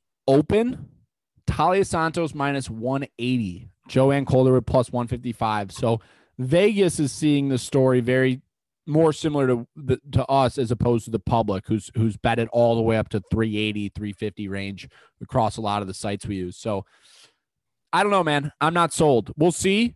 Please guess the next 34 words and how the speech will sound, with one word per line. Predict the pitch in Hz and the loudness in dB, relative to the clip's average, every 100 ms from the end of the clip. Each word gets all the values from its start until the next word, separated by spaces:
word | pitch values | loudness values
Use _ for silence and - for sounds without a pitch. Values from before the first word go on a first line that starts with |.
| - | -2
I | |
don't | 165 | 0
know | 180 175 | 2 0
if | |
Talia | 170 170 170 | 2 2 4
Santos | 170 165 160 | 2 0 0
is | 151 | 2
gonna | 156 | 0
come | 143 160 151 | 2 0 2
in | 151 | 0
here | 151 | 0
and | 135 | 0
actually | 131 127 123 | 0 0 -4
finish | - 139 156 160 | -2 -2 -2 0
JoJo | 190 185 175 196 | 0 2 2 2
or | 190 | 2
something | 196 190 190 | -2 -4 -4
crazy, | 190 196 190 214 | -2 0 -2 -6
but | 180 147 123 | -2 0 0
I, | 104 - | -4 -4
I, | 139 143 139 110 - _ _ - | -2 0 0 -4 -14 _ _ -4
I | 143 | -2
just, | 139 123 - | -2 -4 -6
I, | 127 131 127 113 104 _ - | -4 -2 -2 -4 -10 _ -4
I | 151 | -2
will | 127 123 151 151 | 0 4 4 4
be | 120 120 101 104 - | 2 0 -2 -4 -2
on | 127 123 | 0 0
the | 120 | -2
two | 127 120 | -2 -2
sixty, | - 120 - 92 95 - _ _ - | -2 -4 -6 -12 -12 -18 _ _ -12
and, | 104 | -10
and | 107 110 | -8 -4
that's, | 117 113 - | -4 -6 -12